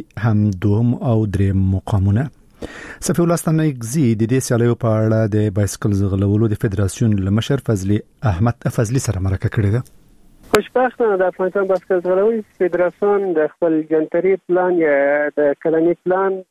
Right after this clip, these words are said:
Speaker 2: پر اساس باندې نن د ملالۍ جام په نامه د ښځینه لوبغاړو د بایسکل ځغلونې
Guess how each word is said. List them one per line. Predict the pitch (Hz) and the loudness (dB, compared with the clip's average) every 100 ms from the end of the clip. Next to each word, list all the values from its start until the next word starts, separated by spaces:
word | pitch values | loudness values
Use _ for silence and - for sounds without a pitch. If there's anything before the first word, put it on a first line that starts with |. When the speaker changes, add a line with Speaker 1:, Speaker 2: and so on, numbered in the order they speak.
| - | -4
Speaker 2:
پر | 175 170 | -2 -2
اساس | - 220 - 202 | -2 -2 -2 -2
باندې | 180 170 | 0 0
نن | 180 175 170 | 0 0 0
د | 160 | 0
ملالۍ | 160 165 185 214 - 185 | 0 0 0 -2 -2 0
جام | 202 214 | 0 -2
په | 196 | 0
نامه | 175 160 143 | 2 2 2
د | 143 139 | 2 0
ښځینه | - 151 165 170 | -2 0 2 2
لوبغاړو | 160 156 180 175 165 | 2 2 0 0 -2
د | 151 - | -6 -8
بایسکل | 151 - 160 | -10 -4 -2
ځغلونې | 202 190 220 | 0 2 2